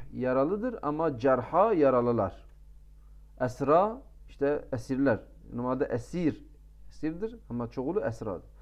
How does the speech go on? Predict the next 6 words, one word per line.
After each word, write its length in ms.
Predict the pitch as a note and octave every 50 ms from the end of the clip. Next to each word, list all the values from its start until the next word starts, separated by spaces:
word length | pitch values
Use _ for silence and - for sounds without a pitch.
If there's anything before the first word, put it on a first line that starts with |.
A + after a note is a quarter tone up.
| - - - - - - - - - - - - - -
Yine 400 | E3 F3 F3+ F#3 F#3+ F#3 - - - - - - - - - - - -
fual 800 | - E3 - - - - - D3+ D#3 D#3 D3+ E3 F#3 F#3+ F3+ - - - -
vezninde 840 | A#2+ B2 B2 A#2+ A#2 A#2 A2+ A2 A2+ G#2+ G#2+ A#2 C3 - - - - - - - - - - - -
işte 260 | - - - C#3 B2+ A#2 - -
hussat 760 | B2 B2 A#2 - - - D3 D3 D3+ D#3+ E3 E3 - - -
kıskançlar 840 | - A2+ - - A#2 A#2+ A2+ G#2+ - B2+ B2+ A#2 G#2 F#2 - -